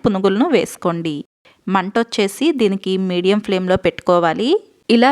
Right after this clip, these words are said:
వేసుకున్న పునుగులు కొద్దిగా రంగు మారేంత వరకు కూడా ఈ పునుగులను కదపకుండా అలాగే ఉంచేసేయండి. కొద్దిగా రంగు మారిన తర్వాత ఈ మొత్తాన్ని ఇలా మధ్య మధ్యలో కలుపుకుంటూ ఉండండి. ఈ పునుగులు వచ్చేసి అన్ని వైపులా మంచి రంగు వచ్చేంత వరకు బాగా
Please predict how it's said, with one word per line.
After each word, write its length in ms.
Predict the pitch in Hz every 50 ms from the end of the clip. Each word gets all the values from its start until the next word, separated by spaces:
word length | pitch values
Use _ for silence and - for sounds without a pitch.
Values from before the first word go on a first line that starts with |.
| 277 247
వేసుకున్న 440 | 220 220 226 - - - 247 240 240 233
పునుగులు 340 | - 202 208 208 220 202 196 196 196 -
కొద్దిగా 320 | 240 214 202 220 233 269 277 262
రంగు 200 | 226 202 202 214 220
మారేంత 380 | 220 208 208 208 202 208 208 208 202
వరకు 240 | 196 196 - - 220 214 -
కూడా 200 | 208 208 233 294 392 466 - - - 240
ఈ 20 | 247 233 -
పునుగులను 460 | 240 226 233 233 262 240 220 208 208 208 208
కదపకుండా 560 | 226 196 196 - - - - 208 202 202 247 339 403 - - 202
అలాగే 320 | 185 180 185 185 196 202 202 180
ఉంచేసేయండి. 680 | 180 196 - 190 202 - - 180 180 180 180 208 269 330 - -
కొద్దిగా 320 | 294 262 233 262 277 330 320 285
రంగు 180 | 240 214 214 214 220
మారిన 260 | 214 208 208 208 208 208
తర్వాత 360 | 202 196 190 196 196 196 - - 381 466 - - 247
ఈ 20 | 240 214 208
మొత్తాన్ని 540 | 202 - _ - 220 214 208 202 202 196 196 196 202 220 - 233
ఇలా 160 | 233 233 285 359 381 277
మధ్య 200 | 226 196 196 214 220
మధ్యలో 260 | 202 196 208 233 320 - - -
కలుపుకుంటూ 500 | 226 202 202 - - - 196 196 185 233 233 220 196
ఉండండి. 380 | 185 185 185 185 180 180 175 165 - - _ _ - -
ఈ 20 | 226 220 -
పునుగులు 320 | 208 190 185 190 240 226 220
వచ్చేసి 460 | 220 - - 214 202 202 - - 370 508 - - - 214
అన్ని 180 | 208 202 220 233 240
వైపులా 340 | 233 214 220 - 185 185 190 202 190
మంచి 240 | 185 185 196 - - 208
రంగు 200 | 185 180 180 185 202 202
వచ్చేంత 360 | - - - 202 190 185 180 185
వరకు 220 | 196 240 - - 359 427 359 226
బాగా 240 | 208 185 180 202 254